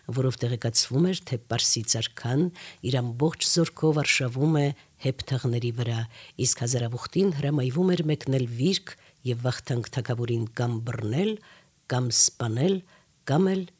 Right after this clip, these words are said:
իր երկրից փախցնել։ Նա Միհրան տոհմից Շապուհին էլ պետք է որպես մարսպան թողներ Արևելյան Հայաստանում։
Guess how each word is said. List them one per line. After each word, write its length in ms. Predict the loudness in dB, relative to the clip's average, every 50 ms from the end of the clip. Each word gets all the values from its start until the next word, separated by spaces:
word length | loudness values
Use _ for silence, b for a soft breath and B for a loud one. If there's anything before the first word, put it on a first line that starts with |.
| _ -6
իր 260 | -2 0 0 0 0
երկրից 520 | -2 -4 -4 -4 -6 -6 -4 -2 -2 -2 -2
փախցնել։ 680 | -4 -6 -4 -2 -2 -2 -2 -2 -6 -8 -8 -10 -14 -18 -20 _ _ -20 _ _ -2
Նա 200 | 2 6 6 8 8
Միհրան 480 | 8 8 8 6 6 4 4 4 4 4 4
տոհմից 460 | 4 2 2 2 2 2 0 2 2 2
Շապուհին 460 | 2 2 2 0 0 2 4 4 4 4
էլ 140 | 2 0 -2 -4
պետք 340 | -4 -2 -2 -2 -2 -4 -4
է 120 | -2 -2 -2 -2
որպես 420 | -4 -4 -4 -4 -2 0 2 2 2 2
մարսպան 600 | 2 2 0 2 2 2 2 2 2 0 2 2 0
թողներ 480 | -2 -4 -4 -4 -2 0 0 0 -2 -4 -6
Արևելյան 580 | -4 -2 -2 0 0 0 -2 -2 -2 -2 -2
Հայաստանում։ 640 | -2 0 0 2 2 0 0 -2 -4 -2 -4 -4 -6